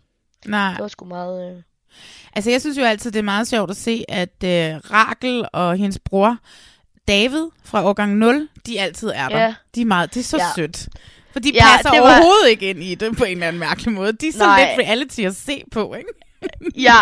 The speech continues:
Speaker 2: det er rigtigt. De var der faktisk. Det er rigtigt.
Speaker 1: Ja.
Speaker 2: Øhm, nej, men så nogle andre, jeg snakkede meget med, det var dem fra, øh,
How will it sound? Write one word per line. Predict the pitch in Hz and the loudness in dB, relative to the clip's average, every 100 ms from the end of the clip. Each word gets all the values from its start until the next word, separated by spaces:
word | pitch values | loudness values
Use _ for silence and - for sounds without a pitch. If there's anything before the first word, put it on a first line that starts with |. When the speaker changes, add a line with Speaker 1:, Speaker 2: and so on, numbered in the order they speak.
| - - | 6 -2
Speaker 2:
det | 294 | -2
er | |
rigtigt. | 226 - 214 | -4 -4 -10
De | 311 | -4
var | 277 | -2
der | 208 202 | 0 -2
faktisk. | 190 190 - 180 - - | -4 -6 -10 -16 -16 -16
Det | 202 | -14
er | |
rigtigt. | 196 214 214 196 - - - | -8 -4 -4 -6 -14 -14 -6
Speaker 1:
Ja. | 202 185 185 | -6 -4 -8
Speaker 2:
Øhm, | 190 190 185 185 190 _ _ _ _ _ _ _ | -10 -14 -18 -20 -20 _ _ _ _ _ _ _
nej, | 208 226 | 2 2
men | 226 | 2
så | 349 | -6
nogle | - | 0
andre, | 185 302 539 | 2 2 2
jeg | 262 208 | 0 2
snakkede | 240 254 220 | 2 2 2
meget | 202 220 | 2 2
med, | 226 220 | 0 -6
det | - | -2
var | 277 | 0
dem | 262 269 | -2 -4
fra, | - 226 196 | 0 4 6
øh, | 190 | 4